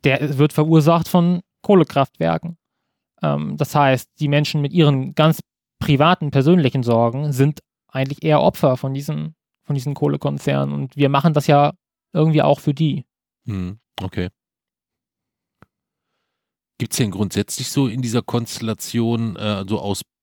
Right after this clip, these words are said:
Speaker 2: politisch-wirtschaftlicher Sicht, also aus der Konstellation R W E, Regierung, Polizei, gibt's da noch Dinge, die du, die du vielleicht noch anmerken möchtest?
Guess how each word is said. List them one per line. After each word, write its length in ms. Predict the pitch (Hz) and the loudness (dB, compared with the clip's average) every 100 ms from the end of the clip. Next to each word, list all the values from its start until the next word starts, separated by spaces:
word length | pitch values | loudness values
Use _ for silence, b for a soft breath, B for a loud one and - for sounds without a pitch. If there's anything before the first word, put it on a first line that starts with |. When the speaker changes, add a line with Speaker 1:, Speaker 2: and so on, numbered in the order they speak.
| _ | _
Speaker 2:
politisch-wirtschaftlicher 1500 | - 113 98 110 - 113 - 92 113 - - 131 - 123 127 113 | -2 -2 0 -4 -4 -6 -6 -4 -4 -4 -6 -6 -8 -6 -6 -4
Sicht, 320 | 117 123 85 | -4 -6 -8
also 200 | 95 98 | -6 -6
aus 140 | 101 | -6
der 120 | - 101 | -6 -6
Konstellation 640 | 101 - 101 - 104 107 | -8 -6 -8 -6 -6 -6
R 260 | 98 101 95 | -6 -6 -4
W 100 | 101 | -6
E, 360 | 90 104 113 | -4 -2 -2
Regierung, 600 | 113 98 92 95 113 117 98 | -2 -6 -8 -6 -4 -6 -6
Polizei, 600 | 110 101 - - 95 113 | -4 -4 -6 -8 -6 -8
gibt's 240 | 113 - | -8 -8
da 140 | - 98 | -6 -6
noch 160 | 113 | -6
Dinge, 280 | - 113 117 | -8 -6 -6
die 140 | 110 107 | -6 -6
du, 260 | 110 107 | -2 -4
die 160 | 104 110 | -4 -6
du 300 | 107 107 101 | -4 -2 -4
vielleicht 340 | - 101 101 | -8 -10 -8
noch 140 | 95 - | -10 -10
anmerken 520 | 95 107 110 - 110 | -10 -8 -10 -10 -12
möchtest? 460 | 110 - 120 - | -12 -14 -18 -18